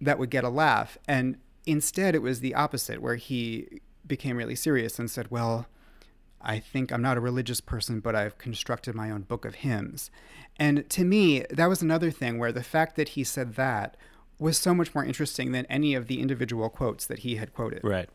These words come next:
Speaker 2: I gotta tell you, I feel like, um, even the fact that my question about how you are in those situations just ends up with, like, "And here's how I got to the thing that was really interesting," is revealing in and of itself.
Speaker 1: Well, you know, it, n-, to bring up therapy again, you know, I kind of, I'm remembering now this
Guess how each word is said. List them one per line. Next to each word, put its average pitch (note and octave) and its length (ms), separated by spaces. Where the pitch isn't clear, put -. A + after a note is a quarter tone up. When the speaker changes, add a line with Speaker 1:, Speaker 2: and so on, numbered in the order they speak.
Speaker 2:
I D3 40
gotta C#3+ 120
tell C#3 140
you, G#2 80
I F#2 40
feel G#2+ 200
like, G2 220
um, F2+ 320
even A2+ 160
the G2+ 80
fact G2 240
that F2+ 120
my G#2 120
question G2+ 300
about F2+ 160
how F#2+ 100
you G2 300
are F#2 280
in F#2 140
those F2+ 160
situations F2+ 640
just - 200
ends F2+ 140
up F#2 140
with, F2 120
like, F#2 140
"And F#2 140
here's C#3+ 240
how F2 120
I E2+ 60
got F2 200
to G2+ 60
the F#2+ 100
thing F#2+ 180
that F#2 100
was F#2+ 140
really F2+ 180
interesting," F2 680
is A#2+ 120
revealing F#2+ 360
in E2+ 80
and F2 100
of E2+ 80
itself. F2+ 400
Speaker 1:
Well, B3 160
you A3+ 120
know, A#3+ 140
it, A#3+ 120
n-, F#3+ 220
to - 120
bring F#3+ 200
up - 140
therapy D3 400
again, A2+ 260
you A#2 60
know, A#2+ 100
I C#3 100
kind F3 280
of, D3+ 180
I'm C#3 180
remembering D3 440
now B2+ 160
this - 260